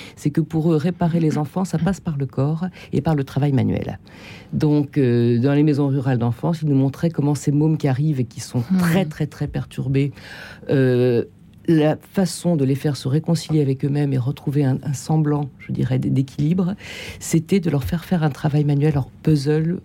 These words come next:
Speaker 1: pâte à modeler au début, enfin un truc
Speaker 2: C'est vrai
Speaker 1: tout
Speaker 2: que
Speaker 1: simple.
Speaker 2: puzzle, c'est
Speaker 1: Voilà,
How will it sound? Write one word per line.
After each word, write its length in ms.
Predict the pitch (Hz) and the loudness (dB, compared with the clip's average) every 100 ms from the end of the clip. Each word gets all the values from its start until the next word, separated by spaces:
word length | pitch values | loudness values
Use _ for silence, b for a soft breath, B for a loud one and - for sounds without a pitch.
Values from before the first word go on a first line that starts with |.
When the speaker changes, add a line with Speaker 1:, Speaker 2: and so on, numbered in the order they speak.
| - | -2
Speaker 1:
pâte 180 | 147 | 0
à 60 | 147 | 2
modeler 320 | 139 131 139 | 2 2 2
au 80 | 143 | 0
début, 300 | 131 123 151 | 0 0 -2
enfin 180 | 160 135 | -2 -2
un 60 | |
truc 140 | 127 147 | 0 0
Speaker 2:
C'est 60 | |
vrai 40 | 185 | 0
Speaker 1:
tout 40 | 180 | 0
Speaker 2:
que 40 | - 185 | 2 2
Speaker 1:
simple. 160 | 170 180 | 2 0
Speaker 2:
puzzle, 180 | 185 165 | -2 -2
c'est 260 | 156 151 151 | -4 -2 0
Speaker 1:
Voilà, 320 | 147 147 156 | 2 2 2